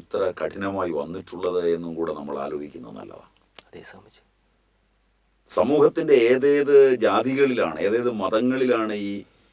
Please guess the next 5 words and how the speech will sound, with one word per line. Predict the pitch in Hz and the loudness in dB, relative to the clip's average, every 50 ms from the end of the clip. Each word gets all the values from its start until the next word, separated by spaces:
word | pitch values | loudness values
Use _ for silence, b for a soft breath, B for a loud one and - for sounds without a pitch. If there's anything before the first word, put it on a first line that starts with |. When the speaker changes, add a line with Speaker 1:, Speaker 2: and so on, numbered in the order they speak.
| _ _ - | _ _ -4
Speaker 1:
കുഴപ്പം | 92 92 92 104 104 98 87 | -2 -2 0 -2 -2 -4 -6
വന്നു | 82 90 95 85 | -6 -6 -4 -4
ചേർന്നത്? | 73 - 52 - - - _ _ _ _ _ _ _ _ _ _ _ _ _ _ _ _ _ _ _ _ _ _ _ _ _ _ _ _ _ _ _ _ _ _ _ _ _ _ _ _ _ _ _ _ _ _ _ _ _ _ _ _ _ _ _ _ _ _ _ _ _ _ - 117 | -4 -6 -8 -12 -20 -20 _ _ _ _ _ _ _ _ _ _ _ _ _ _ _ _ _ _ _ _ _ _ _ _ _ _ _ _ _ _ _ _ _ _ _ _ _ _ _ _ _ _ _ _ _ _ _ _ _ _ _ _ _ _ _ _ _ _ _ _ _ _ 2 4
അവിടെ | - 170 208 202 - | 4 6 4 4 2
ചിന്തിക്കുമ്പോഴാണ് | - 127 135 156 160 - 147 131 110 92 85 73 67 65 - - - | 0 0 -2 -4 -4 -4 -6 -4 -2 -2 -2 -2 -4 -6 -10 -12 -14